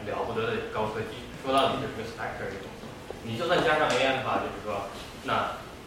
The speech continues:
就是也是，就是加上A I的东西。他其实觉得这个东西还是，呃，他还是觉得写，说，说，呃，就是说到底还是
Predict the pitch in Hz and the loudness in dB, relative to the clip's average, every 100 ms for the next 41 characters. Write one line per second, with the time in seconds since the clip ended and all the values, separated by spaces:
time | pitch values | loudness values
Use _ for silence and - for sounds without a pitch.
0 | - - 104 101 98 - 107 107 107 110 | -12 -10 -8 -6 -4 -4 -6 -6 -6 -8
1 | 98 113 113 123 110 117 113 - - - | -4 -2 0 -2 -2 0 -2 -4 -8 -10
2 | - - - - - - - - - - | -12 -12 -14 -14 -14 -14 -14 -14 -10 -4
3 | - 156 147 135 143 139 131 135 - - | -2 0 0 2 4 2 2 -2 -4 -2
4 | 117 117 - - - - - - - - | -2 0 2 2 2 -6 -10 -10 -12 -12
5 | - - - - - - 120 107 104 101 | -12 -12 -14 -14 -12 -6 0 4 4 2
6 | 101 - - - - - - 160 170 165 | -2 -8 -12 -14 -14 -10 -2 4 4 4
7 | 151 131 127 - 127 - - 190 - - | 2 0 -2 -2 -2 -2 -4 0 0 -2
8 | - - - 135 127 - 139 131 117 - | -6 -10 -6 -2 -2 -4 -4 -4 -6 -8
9 | - - 214 - - - - - | -12 -2 4 4 4 2 -2 -4